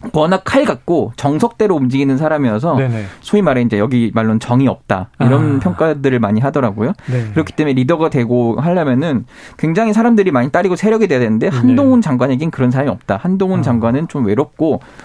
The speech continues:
Speaker 1: 오히려 굉장히 유능하기 때문에
Speaker 2: <laughs>
Speaker 1: 유능한 참모로서는 충분히
Speaker 2: 네.
Speaker 1: 역할을 할 수 있다. 뭐 이런 식으로
Speaker 2: 일만 하는
Speaker 1: 이야기하더라고요.
Speaker 2: 사람이다.
Speaker 1: 예.
Speaker 2: 자, 지금 이 라디오 청취율 조사 기간입니다. 그랬더니 최 기자님이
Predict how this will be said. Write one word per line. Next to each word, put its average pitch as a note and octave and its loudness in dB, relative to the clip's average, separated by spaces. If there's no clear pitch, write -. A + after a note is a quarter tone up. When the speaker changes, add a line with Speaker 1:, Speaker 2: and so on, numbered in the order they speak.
Speaker 1:
오히려 E3+ 0
굉장히 F3 0
유능하기 C3 2
때문에 C3+ 0
Speaker 2:
<laughs> - -20
Speaker 1:
유능한 G3+ 2
참모로서는 C4+ 2
충분히 G#3+ 2
Speaker 2:
네. B2+ -2
Speaker 1:
역할을 C#3+ 0
할 E3+ -8
수 - -4
있다. C3+ -2
뭐 D3 0
이런 - 4
식으로 E3 2
Speaker 2:
일만 D#3 2
하는 F3 0
Speaker 1:
이야기하더라고요. D3 0
Speaker 2:
사람이다. A2+ -4
Speaker 1:
예. G2+ -8
Speaker 2:
자, F3 -2
지금 G3 -2
이 D#3+ -4
라디오 F3+ 0
청취율 C4+ 2
조사 F3+ 0
기간입니다. C3+ -2
그랬더니 B2+ -4
최 - -6
기자님이 D3+ -2